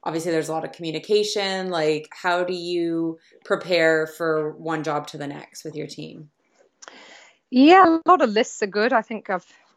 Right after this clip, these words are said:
Speaker 2: worked on many boats where we have, you know, a really solid list of, uh, pre-charter checklist, which is amazing. That, that makes sure that you're never missing anything, but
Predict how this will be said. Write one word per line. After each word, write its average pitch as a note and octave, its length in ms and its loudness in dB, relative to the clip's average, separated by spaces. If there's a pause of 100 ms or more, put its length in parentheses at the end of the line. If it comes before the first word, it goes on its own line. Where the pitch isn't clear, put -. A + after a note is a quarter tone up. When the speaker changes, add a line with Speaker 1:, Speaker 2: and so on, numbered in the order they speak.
(120)
Speaker 2:
worked F#3+ 220 -4
on E3+ 120 -4
many F#3 180 -4
boats - 340 0
where E3+ 140 2
we E3+ 120 2
have, F3 280 0
you E3+ 100 0
know, E3 100 4
a D#3 100 4
really F3 260 4
solid F3 560 4 (220)
list G3 460 0
of, D#3+ 140 0 (680)
uh, E3+ 200 2
pre-charter - 920 2
checklist, - 600 0
which - 240 -8
is E3 280 -8 (160)
amazing. F3+ 600 4
That, F3+ 240 -4
that F3 180 2
makes F3+ 220 2
sure D#3+ 360 0 (420)
that E3+ 140 4
you're F3 120 -6
never F3+ 180 -4
missing E3+ 320 -2
anything, F3+ 420 0
but F#3 160 4